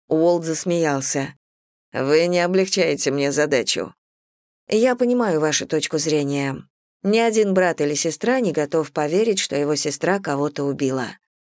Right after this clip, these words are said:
Поначалу Эйвери не верила, что её отец был одним из крупнейших экономических преступников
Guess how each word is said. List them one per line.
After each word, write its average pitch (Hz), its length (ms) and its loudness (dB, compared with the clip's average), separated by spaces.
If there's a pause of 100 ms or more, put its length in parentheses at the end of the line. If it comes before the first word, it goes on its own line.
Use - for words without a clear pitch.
(440)
Поначалу 220 680 4
Эйвери 185 400 4
не 170 180 0
верила, 180 600 2 (320)
что - 180 -2
её 214 240 4
отец 208 400 0
был 156 180 2
одним 160 360 0
из 151 100 -2
крупнейших 165 720 0
экономических 151 760 -2
преступников 151 920 -2